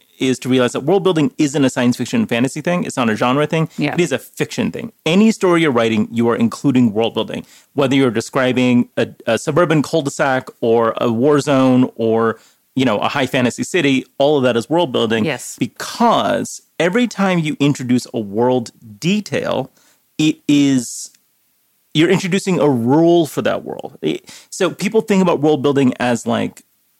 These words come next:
Speaker 1: a particular type of technology or a particular location.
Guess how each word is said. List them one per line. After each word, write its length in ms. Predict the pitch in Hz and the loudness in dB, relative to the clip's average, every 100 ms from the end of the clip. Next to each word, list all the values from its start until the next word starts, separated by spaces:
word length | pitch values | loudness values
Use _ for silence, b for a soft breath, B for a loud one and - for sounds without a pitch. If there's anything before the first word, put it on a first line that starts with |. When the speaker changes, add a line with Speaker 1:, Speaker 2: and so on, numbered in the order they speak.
| _ - | _ -8
Speaker 1:
a 40 | |
particular 380 | 123 196 170 185 | -4 -2 0 0
type 180 | 160 151 | 0 -2
of 60 | |
technology 560 | 151 127 131 127 117 127 | -2 0 2 2 2 0
or 120 | 104 | -2
a 40 | |
particular 400 | - 120 139 135 | -4 -6 -2 0
location. 680 | 117 107 - 202 190 123 107 | 0 -2 -2 -2 0 -2 -4